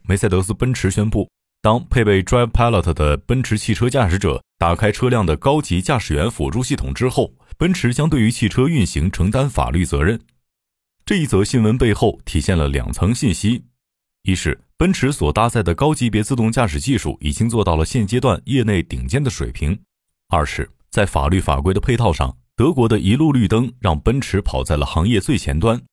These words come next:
这对于以智能化见长的中国新能源汽车行业来说，危机感倍增。中国电动汽车百人会理事长陈兴泰说道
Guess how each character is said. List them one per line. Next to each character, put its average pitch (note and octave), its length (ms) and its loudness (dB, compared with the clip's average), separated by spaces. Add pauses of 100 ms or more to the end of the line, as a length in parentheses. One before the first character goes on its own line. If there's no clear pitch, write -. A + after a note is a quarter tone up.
(180)
这 F3+ 100 0
对 D#3 160 2
于 A#2 220 2
以 D#2 180 0
智 D#3 200 -4
能 G#2+ 160 0
化 A2 180 2
见 G#2+ 200 0
长 D#2+ 200 -2
的 G2+ 80 2
中 D#3+ 240 0
国 F#2+ 160 2
新 C#3+ 140 -2
能 C3 120 2
源 G2+ 140 2
汽 - 160 -2
车 - 120 -2
行 F2 200 0
业 F2 80 0
来 C#2+ 160 0
说， - 480 -4
危 C3+ 160 2
机 D3 160 -2
感 D2+ 260 -4
倍 E2 180 0
增。 F#2+ 280 0 (800)
中 D3 200 0
国 C3 140 2
电 C3+ 140 0
动 A#2 140 2
汽 B2 140 -2
车 C3+ 160 0
百 C#2 180 0
人 D2+ 160 0
会 G#2 220 0
理 C#2+ 100 -2
事 B2 160 -2
长 D#2+ 260 -4
陈 G#2 200 -2
兴 D#3+ 180 -2
泰 B2+ 220 0
说 D2+ 160 -2
道 D2 200 -6